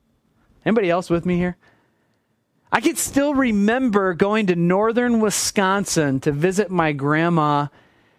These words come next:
and the smells that would come out of her house, combined with the evergreen trees that are outside, it just brings me to a really safe and comforting place.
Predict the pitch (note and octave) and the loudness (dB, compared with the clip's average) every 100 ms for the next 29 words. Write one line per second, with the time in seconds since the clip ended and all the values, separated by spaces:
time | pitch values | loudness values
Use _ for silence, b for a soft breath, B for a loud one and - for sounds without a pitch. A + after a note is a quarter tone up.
0 | B B B B _ G#3+ G#3 F#3 F#3+ - | B B B B _ -2 -2 -2 -2 -2
1 | - A3 A3 B3+ C#4 B3 G3+ G#3+ F#3+ - | -4 -2 0 0 0 -2 -2 0 -2 -2
2 | G#3 F#3+ E3+ F3 G3+ A#3+ G#3 A3+ A3+ F#3 | -2 -2 0 0 0 -2 0 -2 0 0
3 | D#3+ D#3 D#3 - G#3 G#3 F#3+ A3 D#4+ F4 | 0 0 -2 -2 0 2 2 2 0 0
4 | D4 C4+ - A3+ - G#3+ B3 A#3+ D#3+ D#3+ | 0 0 -2 -4 0 -2 0 -2 0 0
5 | D#3 D3+ C#3+ E3 D3 C#3 C#3 C3+ C#3+ C#3+ | 2 0 0 0 2 2 0 0 0 2
6 | D3+ F3 - G#3 F3+ E3 D#3 C3 B B | 0 -2 -2 0 2 0 -2 -6 B B
7 | B B B B B B B _ A#3+ G3+ | B B B B B B B _ -4 0
8 | C4 C#4+ G#3 G3 C4 B3 A3 A3 G3 F#3+ | -2 -2 0 0 0 0 0 2 2 2
9 | F3+ F#3+ F#3 - F#3 E3 D#3+ E3+ D3+ D#3 | 2 2 0 0 0 0 0 -2 0 0
10 | D3 C#3 B2 A2+ G2 G2 - - | 0 0 0 -2 -10 -12 -18 -20